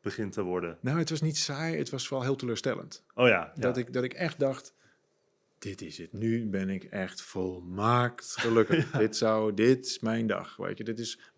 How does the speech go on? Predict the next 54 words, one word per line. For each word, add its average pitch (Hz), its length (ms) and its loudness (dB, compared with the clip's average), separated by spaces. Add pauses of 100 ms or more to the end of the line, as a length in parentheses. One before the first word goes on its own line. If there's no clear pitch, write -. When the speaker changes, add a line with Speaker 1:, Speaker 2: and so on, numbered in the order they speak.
Speaker 2:
groter 147 420 4
dan 123 100 -2
ik 113 140 -8
ooit 160 220 6
had 120 200 -2
durven 127 300 6
dromen. 147 440 4 (200)
Speaker 1:
Ja. 107 160 -6
Speaker 2:
En 120 140 2
dan 104 140 0
mag 113 300 0
ik 147 120 -2
straks 127 280 -4
op 113 80 -14
dat - 140 -10
podium 120 360 2
staan 104 300 -6
en 95 80 -8
dan 95 160 -14
is - 240 -20
iedereen 131 440 2
blij 101 340 -2
en 101 240 -10
ik 110 180 -8
ben 101 220 -4
dan," 98 240 -4
nou, 87 300 -10
dat 87 120 -10
was 95 120 -14
helemaal 104 340 -6
niet 123 100 -8
zo. - 200 -10 (680)
Dat 110 160 -6
was 117 160 0
ook 165 180 2
niet 185 120 6
heel 151 120 6
vervelend, 175 460 -2
maar 143 80 -4
het 160 80 -4
was 147 120 -6
gewoon 127 380 -2
een 113 200 -2
werkdag 139 500 0
en - 120 -6
een 117 80 -4
behoorlijk 117 280 0
zware 143 320 2
werkdag. 104 480 -4
En, 113 220 -6
Speaker 1:
Ja. 107 120 -6
Speaker 2:
en, 113 260 -4
en, 113 240 -8
en 120 240 -8